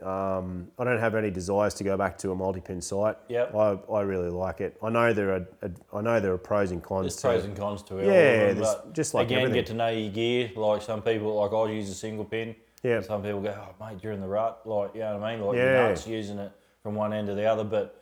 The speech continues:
Speaker 2: you know what I mean? I know, you know, my pin's at twenty-five when I'm walking around the bush.
Speaker 1: Yeah.
Speaker 2: And I know if that critter jumps up at thirty, thirty-five, forty, forty-five, and if it's past friggin' forty, you don't wanna be friggin' snapping off a shot anyway.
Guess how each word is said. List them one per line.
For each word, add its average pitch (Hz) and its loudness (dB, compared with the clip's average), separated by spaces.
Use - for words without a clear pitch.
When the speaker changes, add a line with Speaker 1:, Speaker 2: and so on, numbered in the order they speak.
Speaker 2:
you 110 -6
know 104 -2
what 110 -4
I 117 0
mean? 120 -2
I 113 2
know, 107 0
you 107 -8
know, 107 -2
my 107 0
pin's 110 -4
at 95 -12
twenty-five 104 0
when 101 -4
I'm 104 -4
walking 101 -4
around 101 -6
the 95 -6
bush. 98 -4
Speaker 1:
Yeah. 104 2
Speaker 2:
And 104 -4
I 107 0
know 107 0
if 92 -10
that 104 -2
critter 110 -2
jumps 104 -2
up 101 -2
at 98 -12
thirty, 110 -2
thirty-five, 104 0
forty, 107 -2
forty-five, 104 2
and 127 0
if 120 0
it's 120 -6
past 139 -2
friggin' 107 -4
forty, 117 -2
you 107 -4
don't 117 -2
wanna 104 -2
be 95 -6
friggin' 95 -10
snapping 92 -8
off 90 -10
a 87 -20
shot 92 -6
anyway. 95 -6